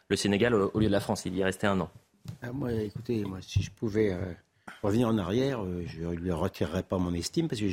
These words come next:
Speaker 2: jamais eu d'estime pour ce garçon-là.
Speaker 1: Mhm.
Speaker 2: Euh, voilà, euh, et il est, il est, il, il est pas sénégalais, hein, m-, monsieur Evra. Il est franco-sénégalais.
Speaker 1: Mhm.
Speaker 2: Il est aussi français. Il a gagné,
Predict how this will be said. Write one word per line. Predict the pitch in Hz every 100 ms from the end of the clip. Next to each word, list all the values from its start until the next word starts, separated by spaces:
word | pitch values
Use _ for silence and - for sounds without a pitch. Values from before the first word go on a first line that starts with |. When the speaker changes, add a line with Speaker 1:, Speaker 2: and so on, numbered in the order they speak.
| 98
Speaker 2:
jamais | 113
eu | 113
d'estime | 90 82 - 95 78
pour | 69 71
ce |
garçon-là. | 80 - 78 76 - _ _ -
Speaker 1:
Mhm. | 87 - _ _ 98
Speaker 2:
Euh, | 90 85 85 80
voilà, | 135 107 78 78
euh, | 82 87 90
et | 117 -
il | 160 175
est, | 160 - -
il | 135 117
est, | 110 -
il, | 92 - 95
il | 87
est | -
pas | 113
sénégalais, | - 87 87 123 185 180 107
hein, | -
m-, | 110 85 85 82
monsieur | 80 - 82 76 78
Evra. | 80 80 80 -
Il | 113 87
est |
franco-sénégalais. | - - 117 - 196 - 82 78 67 -
Speaker 1:
Mhm. | 107 139 113
Speaker 2:
Il | 95
est |
aussi | 92 82 -
français. | 135 160 160 185 - _ _ - - - _
Il | - 123 113
a | 107 98 - 92
gagné, | 127 120 113 110 104 87